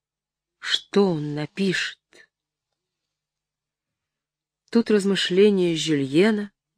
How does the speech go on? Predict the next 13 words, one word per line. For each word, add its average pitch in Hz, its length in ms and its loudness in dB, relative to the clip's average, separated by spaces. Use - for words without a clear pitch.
были 170 360 2
внезапно 156 600 -2
прерваны 170 560 0
старым 160 460 0
камердинером 160 880 2
господина 147 680 -2
де 143 140 -6
Ламоля. 127 640 -6
"Маркиз 180 500 4
требует 220 540 6
вас 202 260 4
сию 185 380 4
минуту, 180 560 4